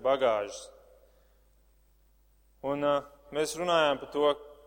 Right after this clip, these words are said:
kas ir tas iemesls, kādēļ ubaks ir nokritis uz ceļiem un izstieps uz, izstieps savu roku, gaidot žēlastības dāvanu.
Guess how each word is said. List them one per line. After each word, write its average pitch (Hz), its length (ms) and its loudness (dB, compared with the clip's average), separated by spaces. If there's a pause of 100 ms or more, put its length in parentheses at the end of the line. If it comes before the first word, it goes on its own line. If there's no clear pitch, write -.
kas 180 260 0
ir 180 140 -2
tas 151 160 -8
iemesls, 156 480 -2
kādēļ 131 380 0 (260)
ubaks - 460 -6 (1600)
ir 127 140 -10
nokritis 143 480 -6
uz - 160 -14
ceļiem 139 480 -2
un 120 160 -12
izstieps 131 480 -10
uz, - 320 -20
izstieps 139 480 -6
savu 120 220 0
roku, 139 340 0
gaidot 127 400 0
žēlastības 127 560 -2
dāvanu. 120 400 -2